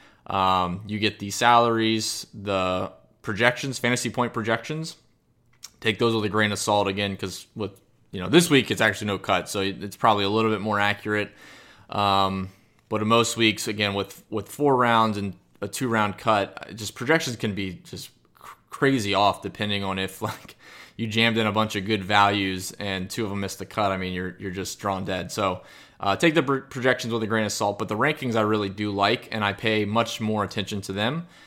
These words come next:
Um, and then projected ownership is included, and that is it. So, again, DraftKings, FanDuel, you can find both of those. Uh, I tried to make it as user-friendly as possible. It's definitely not like the old F G B tools, but, uh, there's some f-,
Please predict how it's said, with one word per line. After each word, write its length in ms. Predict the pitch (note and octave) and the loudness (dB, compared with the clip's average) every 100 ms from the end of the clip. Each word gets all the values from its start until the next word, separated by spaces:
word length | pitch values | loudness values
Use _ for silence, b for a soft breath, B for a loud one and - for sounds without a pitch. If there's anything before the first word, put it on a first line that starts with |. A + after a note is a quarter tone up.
| B B - | B B -2
Um, 580 | G2+ G2 F#2 F#2 F2+ G#2+ - - _ | 2 2 2 0 -6 -10 -16 -18 _
and 180 | A2 G#2+ | -6 -2
then 380 | G#2+ G#2+ G#2 G2+ | 0 0 0 -2
projected 340 | A2 B2+ B2+ | 0 0 2
ownership 400 | A#2+ A#2+ A#2 A2+ | 2 2 0 -2
is 140 | A2 G#2 | -2 -2
included, 680 | G#2+ - D3 D3 C#3+ C3 C3 _ _ - | -4 0 2 6 6 4 -2 _ _ -10
and 320 | G#2+ G#2 G2+ | -6 -4 -2
that 240 | G#2 - | -4 -4
is 280 | G#2 A#2 G#2+ | -4 -4 -4
it. 440 | - D3 - - - - | -4 -4 -4 -6 -20 -16
So, 540 | - G#2+ G2+ G2 F#2+ B B B - | -4 0 2 2 -2 B B B -6
again, 420 | A#2 A#2 F#2+ G#2+ - - _ - | 4 4 4 -8 -16 -20 _ -4
DraftKings, 520 | C3 C3+ - B2+ G#2+ | 2 2 2 -2 -2
FanDuel, 460 | A#2+ A#2 A2+ A2 G#2+ | -2 0 2 2 0
you 60 | |
can 160 | G2+ G2+ | -2 -2
find 220 | G#2+ G2+ | 0 2
both 200 | G#2 G#2 | 0 0
of 80 | G2 | -2
those. 520 | G2+ G2+ G2 F#2 - - | 0 0 -2 -4 -10 -6
Uh, 60 | |
I 180 | G2 G#2 | -2 -2
tried 220 | - C#3+ | 0 0
to 80 | C#3 | 2
make 240 | B2 A#2+ | 2 2
it 40 | A#2 | 0
as 140 | G2+ | -2
user-friendly 640 | A2+ A#2 A2+ A2 A2+ A2 G#2 | -4 -4 -4 -2 -2 0 -2
as 120 | F2+ | -2
possible. 440 | F#2+ G#2+ - C#3+ | -2 -2 -2 -6
It's 140 | B2 - | -6 -2
definitely 300 | A#2 - G#2+ | -4 -2 0
not 200 | G#2 G2+ | 0 0
like 220 | G2 - | -2 -2
the 100 | G2 | -2
old 280 | F#2+ F#2 F#2 - | -2 -2 -6 -8
F 160 | G2 | -6
G 120 | A2 | -6
B 200 | G2+ A2 | -4 -4
tools, 500 | F#2+ A#2 G#2+ G#2 G2 - b b b b - | -6 -4 -2 -2 -6 -14 b b b b -2
but, 200 | G#2 F#2+ | 0 2
uh, 280 | G2 F#2+ F#2 | 2 2 2
there's 180 | G#2 | -2
some 140 | - G#2 | -4 -4
f-, 180 | - | -8